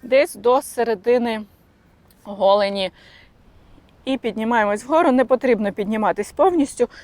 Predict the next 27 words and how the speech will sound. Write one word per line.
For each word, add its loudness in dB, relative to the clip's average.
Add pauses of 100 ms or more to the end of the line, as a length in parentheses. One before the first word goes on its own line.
(160)
От 2
так 0
достатньо. -2
Вниз -4 (540)
і 0
вгору. 4 (460)
Слідкуй 0
за 2
тим, 0
щоб -6
у -2
тебе -2
спина 0 (420)
не 2
ходила. 4
От -2 (840)
так. 2 (300)
Тримай 2
кор 2
напружений, 0 (380)
поперек 2
в -6
нейтральному 0
положенні. 2 (560)
Ми 6
виконуємо 4 (1200)
двадцять 4